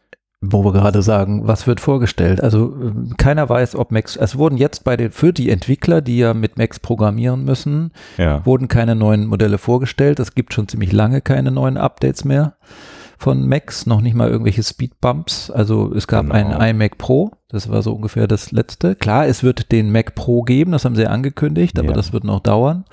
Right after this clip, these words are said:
Speaker 2: Nächstes Jahr,
Speaker 1: Nächstes
Speaker 2: zwanzig neunzehn
Speaker 1: Jahr.
Speaker 2: haben sie den angekündigt.
Speaker 1: Ja.
Speaker 2: Aber man rechnet zumindest mal mit, mindestens mit einem Speedbump für einen MacBook.
Speaker 1: Ja.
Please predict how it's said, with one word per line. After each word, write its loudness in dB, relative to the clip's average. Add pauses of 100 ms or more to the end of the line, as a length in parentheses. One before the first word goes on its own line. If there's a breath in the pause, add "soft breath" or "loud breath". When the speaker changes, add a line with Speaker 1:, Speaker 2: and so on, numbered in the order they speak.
(460 loud breath)
Speaker 2:
Nächstes 0
Jahr, -4 (100)
Speaker 1:
Nächstes 2
Speaker 2:
zwanzig 2
neunzehn 0
Speaker 1:
Jahr. 0
Speaker 2:
haben -2
sie 0
den -2
angekündigt. -4
Speaker 1:
Ja. -2
Speaker 2:
Aber 2
man 0
rechnet 0
zumindest 2
mal 0
mit, -2
mindestens 0
mit -4
einem -2
Speedbump -4
für -10
einen -6
MacBook. -10 (460 loud breath)
Speaker 1:
Ja. -14